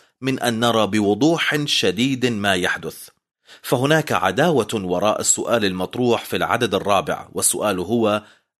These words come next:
"أين هو موعد مجيئه؟" أو يمكننا أن نترجم ذلك: "ما الذي حدث بخصوص وعده بأنه سيعود؟"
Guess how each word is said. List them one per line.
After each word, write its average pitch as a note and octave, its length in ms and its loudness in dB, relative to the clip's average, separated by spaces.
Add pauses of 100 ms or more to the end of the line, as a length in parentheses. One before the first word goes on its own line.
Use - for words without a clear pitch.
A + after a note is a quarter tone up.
(120)
"أين A3 220 2
هو D#3+ 380 2
موعد A2 420 0
مجيئه؟" C3 560 0 (840)
أو B2+ 300 4
يمكننا C#3 880 0
أن C#3+ 140 0
نترجم A2 460 -2
ذلك: B2 540 2 (340)
"ما D3+ 120 0
الذي F#2 380 -2
حدث A#2 420 -2
بخصوص A2 680 0
وعده A#2+ 720 2
بأنه F#2+ 500 -2
سيعود؟" E2 540 0